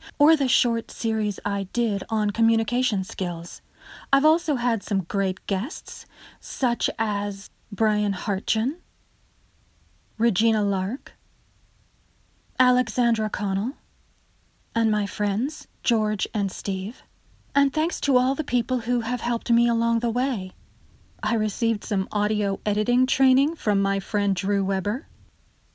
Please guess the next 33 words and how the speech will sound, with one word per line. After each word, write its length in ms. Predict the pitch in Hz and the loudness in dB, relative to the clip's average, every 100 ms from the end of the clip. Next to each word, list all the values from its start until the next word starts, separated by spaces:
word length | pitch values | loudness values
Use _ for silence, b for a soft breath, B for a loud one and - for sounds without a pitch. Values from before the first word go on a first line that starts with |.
| _ 262 | _ 4
And 180 | 262 | 6
my 120 | 269 269 | 6 4
radio 440 | 262 320 285 220 | 4 4 2 2
show 320 | 202 - 208 | 0 0 0
friends 420 | 190 214 208 202 | 0 0 2 2
Debbie 300 | 175 226 240 | 2 0 0
Hazelton 720 | 208 226 220 220 - 202 190 - | 0 0 0 -2 -2 -2 -2 0
and 180 | 214 | 0
Larry 280 | 208 214 214 | 2 0 0
Turnbull 520 | - 233 247 196 180 | 0 2 2 2 -2
have 220 | 180 226 - | -2 -4 -2
always 500 | 220 220 240 247 - - _ _ - | -2 0 0 -2 -4 -18 _ _ 0
offered 300 | 254 254 226 | 2 2 0
up 240 | 214 - - - | 0 -6 -8 -2
a 80 | |
word 400 | 202 202 196 196 - | 0 0 0 -2 -2
of 120 | 202 | -2
encouragement. 840 | 208 196 185 185 - 190 175 - - _ _ _ _ _ - | -2 -2 -2 -4 -2 -4 -4 -10 -20 _ _ _ _ _ 0
Also, 560 | 311 330 - 190 185 - - | 2 2 0 -2 -2 -8 -4
this 320 | 233 359 415 | 2 2 4
may 180 | 302 285 | 4 4
seem 320 | 262 262 220 | 4 4 4
silly, 560 | 208 - 262 202 180 190 _ | 2 2 2 2 -2 -4 _
but 100 | 262 | 0
I 80 | 311 | 2
wanted 300 | 277 320 415 | 4 2 2
to 100 | - | 0
wish 240 | 302 294 - | 0 0 0
all 180 | 247 277 | 2 2
of 140 | 285 | 0
you 240 | 208 214 208 | 0 0 -2
happy 280 | - 254 254 | -2 -2 0
holidays. 720 | 240 262 330 226 190 180 - | 0 2 2 0 -2 -6 -12